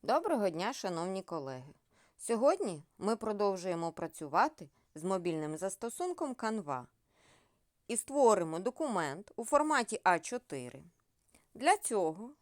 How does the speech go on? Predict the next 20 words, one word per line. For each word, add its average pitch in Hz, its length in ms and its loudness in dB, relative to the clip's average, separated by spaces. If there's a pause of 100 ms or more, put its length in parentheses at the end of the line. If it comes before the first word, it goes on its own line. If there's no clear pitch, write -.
ми 277 140 -6
заходимо 196 680 -2
спочатку 175 680 -4
на 180 220 -2
сторіночку 156 800 -8
Canva, 139 540 -4 (2750)
вибираємо 262 760 4
документ 190 680 -2
у 185 60 -8
форматі 208 540 0
А 151 180 0
чотири. 131 600 -16 (1800)
Ось 185 300 -6
він 175 100 -2
у 175 40 -2
нас 165 180 -2
завантажується. 139 1080 -6
Натискаємо 226 840 0
«Створити 220 560 -2
пустий». 160 800 -10